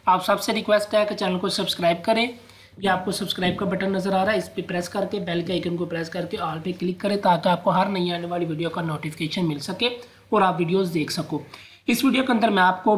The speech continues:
बीएस fifth semester को लेके जो वो discuss करने लगा हूँ, ठीक है। <clears throat> I hope so कि आपको ये video अच्छी लगेगी। सबसे पहली बात, ये जो अभी एमए, एमएससी के admissions हो रहे हैं private या colleges के अंदर, तो ये acceptable है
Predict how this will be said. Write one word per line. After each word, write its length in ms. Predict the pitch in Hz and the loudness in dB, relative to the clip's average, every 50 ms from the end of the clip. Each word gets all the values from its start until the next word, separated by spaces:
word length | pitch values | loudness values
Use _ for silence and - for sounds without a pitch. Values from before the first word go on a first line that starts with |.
| 165 156 | 2 2
बीएस 420 | 185 190 196 214 220 233 226 - - | 2 2 4 4 4 2 2 0 -4
fifth 300 | - 254 233 240 240 - | 0 0 0 0 0 -2
semester 460 | - 233 214 202 175 - - - 220 208 | -2 0 2 4 2 2 0 -2 -4 0
को 140 | 208 220 208 | 2 2 4
लेके 300 | 185 175 175 160 170 175 | 4 4 2 2 0 0
जो 120 | 160 175 165 | 0 2 2
वो 100 | 165 175 | 2 2
discuss 340 | 143 165 160 - - 214 - | 2 0 -2 -2 -2 -4 -2
करने 240 | - 240 208 208 214 | 0 -2 0 0 2
लगा 200 | 208 208 202 214 | 0 0 0 0
हूँ, 140 | 214 220 214 - - - - - _ _ _ _ _ - | -2 -4 -4 -6 -10 -20 -20 -20 _ _ _ _ _ -2
ठीक 160 | 190 185 156 226 | -2 2 4 4
है। 100 | 233 240 233 - - - - - - - _ _ _ - - | 2 2 0 -6 -16 -18 -20 -20 -20 -20 _ _ _ 0 2
<clears throat> 280 | 254 226 202 - - | 2 4 4 2 2
I 100 | 220 208 220 | 2 2 2
hope 260 | 196 202 202 202 202 | 4 4 4 4 4
so 160 | - 233 226 226 | 4 2 4 4
कि 60 | 220 | 4
आपको 220 | 190 - - 202 | 2 4 2 2
ये 140 | 185 190 190 | 4 4 4
video 280 | 185 196 175 196 196 185 | 4 4 2 4 4 4
अच्छी 260 | 170 156 - - 190 | 4 2 0 0 0
लगेगी। 440 | 165 151 135 139 135 131 135 135 131 - - _ _ _ _ _ _ _ _ - - - - | 0 0 -2 -4 -8 -8 -8 -12 -12 -14 -16 _ _ _ _ _ _ _ _ -20 -20 -10 -4
सबसे 380 | - - 240 - - - 277 262 | 2 4 4 4 4 0 -2 0
पहली 300 | - 254 214 214 214 226 | 2 2 2 2 2 0
बात, 300 | 175 170 151 147 143 - - - - - | 2 0 0 -2 -4 -6 -12 -14 -6 0
ये 120 | 190 202 214 | 2 2 4
जो 100 | 196 220 214 | 4 4 4
अभी 180 | 185 220 220 214 | 4 6 6 6
एमए, 300 | 202 196 196 202 214 208 | 4 4 4 2 2 4
एमएससी 420 | 202 190 190 190 180 - - 214 | 2 2 2 0 -2 0 -2 -2
के 100 | 180 226 | 0 0
admissions 480 | 202 190 196 196 180 - 226 208 175 156 | 0 0 2 2 2 2 0 0 0 2
हो 140 | 175 185 196 | 2 2 4
रहे 120 | 202 214 214 | 4 4 4
हैं 80 | 208 196 | 2 2
private 540 | - 196 180 180 175 175 185 185 185 175 185 | 4 2 2 2 4 2 2 2 2 0 -2
या 80 | 202 185 | -4 -4
colleges 400 | - 180 175 160 156 202 202 170 | 0 0 0 0 0 -2 -2 -2
के 100 | - 202 | 0 0
अंदर, 260 | 180 170 160 180 180 | 0 0 0 -2 -2
तो 120 | 175 - | 0 0
ये 260 | 202 196 170 190 190 208 | 0 0 0 0 -2 -2
acceptable 880 | 208 202 - - - - 196 180 - - - 185 170 170 202 208 208 202 | -2 -2 -4 -4 -2 -2 -2 -2 -2 0 -2 0 0 0 0 0 0 0
है 120 | 202 208 | 0 0